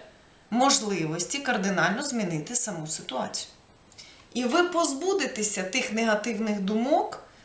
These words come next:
коли ви не мали можливості, не мали прибутків, шансу реалізувати і реалізуватись. І ви здобудете. А здобудете, значить, дійте. Все ж залежить від вас. Є перспективи, але якщо ви не будете працювати,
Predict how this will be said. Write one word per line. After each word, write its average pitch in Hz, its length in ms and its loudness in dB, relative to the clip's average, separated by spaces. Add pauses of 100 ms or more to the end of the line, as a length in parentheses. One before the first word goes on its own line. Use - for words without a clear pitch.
(280)
коли 262 680 2 (800)
ви 233 200 2
не 277 160 4
мали 214 380 4
можливості, 196 760 0
не 185 120 -2
мали 220 260 2
прибутків, 190 720 -4 (280)
шансу - 840 4 (520)
реалізувати 233 680 2
і 262 60 -2
реалізуватись. 226 920 -2 (500)
І 226 100 -2
ви 269 180 0
здобудете. 285 680 -2 (320)
А 185 140 4
здобудете, 214 760 0
значить, 220 520 0
дійте. 190 400 -6 (320)
Все 302 200 4
ж 294 80 2
залежить 285 460 2
від 269 160 -4
вас. 180 360 2
Є 302 260 6
перспективи, 285 1000 2
але 233 220 4
якщо 277 580 0
ви 220 240 -4
не 190 140 -4
будете 190 420 -6
працювати, 180 880 0